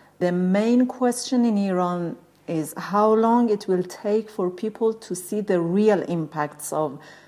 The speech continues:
removal of sanctions on their daily life and how long it will take for the business community to have access to the world's top banks. So there is not much hope that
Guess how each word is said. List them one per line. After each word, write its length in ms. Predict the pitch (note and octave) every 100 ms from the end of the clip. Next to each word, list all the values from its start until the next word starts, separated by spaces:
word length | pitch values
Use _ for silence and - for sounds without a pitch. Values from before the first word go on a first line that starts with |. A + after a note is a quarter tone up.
| _
removal 520 | F3 F3 F3+ D#3+ D#3+
of 100 | D#3
sanctions 520 | - E3+ D#3+ - D3+ D3+
on 260 | D3 D3+
their 180 | D3 C#3
daily 340 | C#3+ D3 C#3
life 380 | C#3+ C3+ C3 -
and 240 | - C#3+ - - - - _ -
how 300 | - F#3 F#3
long 320 | F#3+ G3 F#3
it 160 | F3+
will 100 | F3
take 380 | F3 - G3 G3
for 160 | - E3
the 100 | D#3+
business 420 | D#3+ E3+ F#3+ F#3
community 600 | - E3 E3 F3 F3+ F#3+
to 160 | F#3 E3
have 160 | C#3
access 500 | C#3+ - - F3+ F3+
to 120 | -
the 140 | D#3 D#3
world's 440 | D3 D#3+ D#3 -
top 360 | - D#3 - -
banks. 520 | E3 D3+ - - - - - - _ _
So 280 | - G#3 G3
there 340 | E3+ A3 A3
is 380 | A3 C4 C4+ C4+
not 240 | B3+ C4+ C4
much 240 | C4 B3+
hope 420 | - C4+ C4+ C4+
that 180 | G#3+